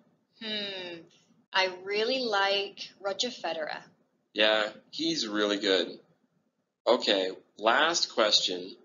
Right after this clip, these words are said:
Speaker 2: What is your favorite movie?
Speaker 1: Um, I don't have a favorite movie, but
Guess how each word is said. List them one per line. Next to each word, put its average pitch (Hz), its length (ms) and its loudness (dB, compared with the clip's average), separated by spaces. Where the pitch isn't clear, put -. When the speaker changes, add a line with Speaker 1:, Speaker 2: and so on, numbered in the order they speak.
Speaker 2:
What 127 420 4
is 101 160 0
your 95 160 2
favorite 131 760 2
movie? 90 440 -8
Speaker 1:
Um, 285 600 -6
I 339 100 -6
don't 403 280 -10
have 254 320 -2
a - 80 -2
favorite 190 680 -2
movie, 285 580 0
but 214 380 4